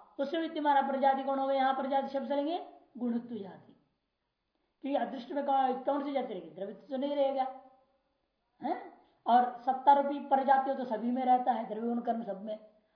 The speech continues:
अपर जाति कौन रहेगा? इसलिए अदृष्ट में गुणत्व रहेगा। तादृश गुणत्व जाति वाला कौन हो गया? गुण हो गया। इस प्रकार से केवल निमित्त कारणत्वे सति, का-, कारणवत्वे सति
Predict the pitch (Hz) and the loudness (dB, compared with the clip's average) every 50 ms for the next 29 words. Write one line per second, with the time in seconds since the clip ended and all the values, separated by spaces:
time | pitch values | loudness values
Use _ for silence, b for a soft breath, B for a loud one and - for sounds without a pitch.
0 | _ - 190 - 254 262 269 269 262 277 285 302 294 277 262 254 247 240 226 233 | _ -10 -6 -4 -2 0 0 0 0 0 0 2 2 2 2 2 0 0 -2 -4
1 | 220 190 180 185 185 185 214 196 - - - 143 127 - _ _ _ _ _ _ | -6 -8 -8 -8 -8 -10 -12 -14 -14 -16 -18 -18 -20 -20 _ _ _ _ _ _
2 | _ _ 269 226 220 208 190 - - 175 165 160 156 147 143 - b b b b | _ _ -14 -10 -10 -10 -10 -10 -14 -16 -16 -18 -20 -20 -20 -20 b b b b
3 | b _ 277 277 254 247 269 285 302 - 277 277 240 277 269 277 277 269 262 247 | b _ 6 6 6 4 2 0 0 0 0 2 2 2 2 2 0 -2 -2 -2
4 | 262 254 247 233 226 196 185 - - - - - - _ _ _ _ _ _ _ | 0 0 0 0 0 -2 -4 -6 -8 -10 -14 -20 -20 _ _ _ _ _ _ _
5 | - 220 254 247 - - - - - - - _ _ _ _ _ _ _ _ _ | -14 -12 -12 -12 -12 -16 -18 -20 -20 -20 -20 _ _ _ _ _ _ _ _ _
6 | - 269 240 - - 294 226 190 233 208 202 185 - 202 185 175 175 B B B | -10 -8 -8 -8 -10 -12 -10 -6 -6 -4 -4 -4 -6 -8 -8 -8 -8 B B B
7 | B B _ - 269 240 269 320 339 330 320 302 302 285 294 269 - 269 247 240 | B B _ -4 4 8 8 8 8 6 2 2 2 2 2 0 2 2 2 2
8 | 233 233 233 226 226 - - 226 214 190 - 202 180 196 202 220 214 - 220 208 | 2 0 -2 -2 -4 -8 -10 -10 -10 -10 -10 -12 -12 -10 -10 -10 -6 -4 -4 -4
9 | 190 - - 208 208 220 220 220 214 208 208 - - 190 185 - - - 185 208 | -4 -4 -4 -2 -2 -2 -2 -2 -4 -6 -8 -10 -12 -12 -12 -12 -12 -12 -8 -6
10 | 247 269 254 240 B B | -6 -6 -6 -8 B B